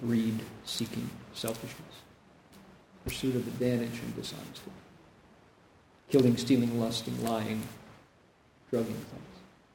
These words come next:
If we catch 'em and turn 'em, we're on the way. Okay?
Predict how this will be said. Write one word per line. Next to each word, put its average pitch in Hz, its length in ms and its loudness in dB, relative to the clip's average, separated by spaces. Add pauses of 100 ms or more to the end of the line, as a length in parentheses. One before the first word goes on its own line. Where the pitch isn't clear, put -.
(500)
If 143 220 4
we 120 100 6
catch 208 420 2
'em 123 300 2 (220)
and - 200 -8
turn 190 320 4
'em, 123 260 2 (1900)
we're 113 320 2 (1200)
on 107 220 -2
the 104 60 -2
way. 101 260 -2 (1700)
Okay? 131 400 6